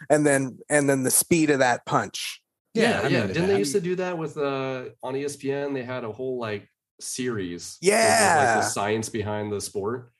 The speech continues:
Speaker 1: I think it was called Fight Science.
Speaker 3: Fight Science.
Speaker 2: Yes,
Speaker 3: Yeah, you're right.
Speaker 2: yes. And they do sports science too, where they, they do all kinds of
Speaker 1: Yeah.
Speaker 2: other things. That's a really interesting idea. And I was scrolling through while I was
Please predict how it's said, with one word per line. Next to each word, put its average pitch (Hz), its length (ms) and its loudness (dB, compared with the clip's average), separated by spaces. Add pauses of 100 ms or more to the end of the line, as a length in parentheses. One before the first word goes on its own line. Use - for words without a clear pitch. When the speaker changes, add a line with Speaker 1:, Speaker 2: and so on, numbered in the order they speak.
(120)
Speaker 1:
I - 80 0
think 220 180 4
it - 20 4
was 220 120 2
called 214 240 4
Fight 214 340 2
Science. 98 720 0
Speaker 3:
Fight 143 240 -2
Science. 87 380 -6
Speaker 2:
Yes, 131 180 2
Speaker 3:
Yeah, 92 80 4
you're 107 120 2
right. 117 180 -2
Speaker 2:
yes. 131 480 -2
And 147 120 0
they 165 100 2
do 160 120 2
sports 143 380 0
science 110 400 -2
too, 107 260 -2
where 107 160 -2
they, 104 420 -4
they 120 120 -2
do 120 160 2
all 165 100 6
kinds 180 320 4
of 107 80 2
Speaker 1:
Yeah. 104 60 0
Speaker 2:
other 98 180 -2
things. 98 480 -8 (380)
That's 196 240 0
a 202 80 2
really 147 280 2
interesting 127 360 -2
idea. 120 600 0
And 127 300 0 (140)
I 185 180 0
was - 460 2
scrolling 147 520 0
through 135 380 0
while 123 180 0
I 117 120 0
was 113 400 -2